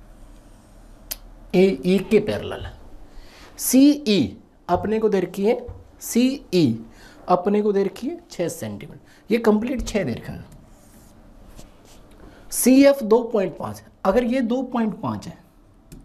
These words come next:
तो ये कितना बच गया? तीन पॉइंट पाँच, क्योंकि total हमारी क्या दे रखी है? छः सेंटीमीटर। तो प्यारे बच्चों, जब त्रिभुज में हम समांतर रेखाएं खींचेंगे,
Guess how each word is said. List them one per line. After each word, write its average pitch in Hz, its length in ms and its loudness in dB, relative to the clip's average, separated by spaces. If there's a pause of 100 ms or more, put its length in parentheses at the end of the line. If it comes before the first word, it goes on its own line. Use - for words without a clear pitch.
(1400)
तो 151 60 2
ये 175 120 6
कितना 202 280 -2
बच 190 180 0
गया? 226 120 0
तीन 208 500 0
पॉइंट 110 300 -2
पाँच, 110 260 -8 (240)
क्योंकि 185 160 2
total 185 320 2
हमारी 185 180 2
क्या 180 140 0
दे 175 60 2
रखी 226 180 -4
है? 277 60 -4 (1040)
छः 147 160 2
सेंटीमीटर। 98 480 -4 (600)
तो 208 60 4
प्यारे 214 300 2
बच्चों, - 260 -6 (600)
जब 208 280 0
त्रिभुज 226 500 -2
में 220 120 0
हम 196 80 -2
समांतर 165 580 -4
रेखाएं 120 440 -6
खींचेंगे, 113 540 -6